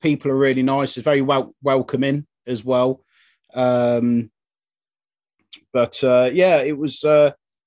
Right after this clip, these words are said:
yeah, cracking, cracking event. And, um, if anyone,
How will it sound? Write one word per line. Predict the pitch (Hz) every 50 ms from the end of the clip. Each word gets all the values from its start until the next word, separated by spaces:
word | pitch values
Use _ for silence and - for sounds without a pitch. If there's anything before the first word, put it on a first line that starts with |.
| _ _ _ _ _ -
yeah, | 190 190 160 123 - _ _
cracking, | - 185 156 - - 156 -
cracking | - 202 202 - - 185 170
event. | 165 151 165 143 120 120 123 - -
And, | 131 139 139 139 135 139 139 139 131 127 156
um, | 147 143 143 143 139 139 135 135 131 -
if | 151 147
anyone, | 180 180 170 160 156 156 151 151 151 143